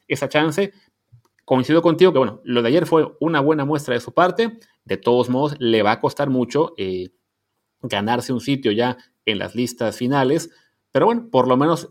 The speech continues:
creo que él sí aprovechó para levantar la mano y decir, "Hey, aquí estoy, denme una chance de ir a la siguiente convocatoria ya con la selección de verdad", ¿no?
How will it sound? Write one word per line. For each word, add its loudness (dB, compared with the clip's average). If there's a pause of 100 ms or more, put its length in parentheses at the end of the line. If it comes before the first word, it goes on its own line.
creo 0
que 0
él 0
sí -4
aprovechó -2
para -2
levantar -2
la -2
mano -2
y -2
decir, -4
"Hey, -4
aquí -4
estoy, -4
denme -4
una -6
chance -8
de -4
ir 0
a 0
la -4
siguiente -4
convocatoria -4 (180)
ya -2
con -4
la -6
selección -10
de -4
verdad", -6
¿no? -12